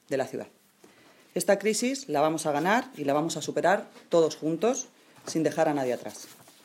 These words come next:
Por eso, el gobierno que dirijo, desde el primer día, ha estado dando respuestas a todas las necesidades de las familias de Móstoles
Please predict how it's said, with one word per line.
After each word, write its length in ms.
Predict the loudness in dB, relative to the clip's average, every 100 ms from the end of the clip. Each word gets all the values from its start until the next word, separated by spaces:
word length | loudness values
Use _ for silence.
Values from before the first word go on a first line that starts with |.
| -20 -20 -20 _ _ _
Por 120 | 2
eso, 320 | 2 2 0 0
el 100 | 0
gobierno 400 | 2 2 0 0
que 80 |
dirijo, 500 | 2 2 0 0 -2 -2 -8
desde 200 | -4 -2
el 80 | 0
primer 300 | 0 2 2
día, 300 | 2 0 -2 -8 _ _ _ 0
ha 100 | 0
estado 300 | 4 4 4
dando 220 | 2 2
respuestas 640 | 0 -2 -2 0 0 0 -2
a 120 | -4
todas 380 | 2 2 4 2
las 120 | 0
necesidades 560 | -2 -4 2 4 4 2
de 60 |
las 140 | 0 0
familias 380 | -2 2 2
de 80 | 2
Móstoles 540 | -2 -2 -2 0 -2